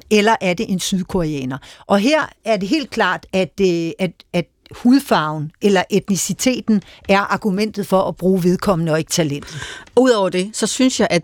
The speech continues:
Speaker 2: det s-, tabu, der mangler at blive håndteret <laughs> i Klovn, det er jo det store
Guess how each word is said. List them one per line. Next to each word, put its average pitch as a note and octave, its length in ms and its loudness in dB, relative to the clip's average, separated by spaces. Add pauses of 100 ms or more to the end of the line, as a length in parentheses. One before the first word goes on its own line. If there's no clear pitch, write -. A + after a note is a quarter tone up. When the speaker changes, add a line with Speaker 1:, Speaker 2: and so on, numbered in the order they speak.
Speaker 2:
det B3 160 0
s-, - 160 -6 (200)
tabu, G3+ 400 2
der E3+ 160 2
mangler D#3+ 720 0
at D#3 120 0
blive D3+ 500 2
håndteret E3 580 2 (100)
<laughs> - 60 -20
i F3 80 0
Klovn, D#3+ 440 0 (580)
det A3+ 200 2
er F3 100 2
jo G#3+ 260 2 (1300)
det E3+ 120 4
store A#3 520 4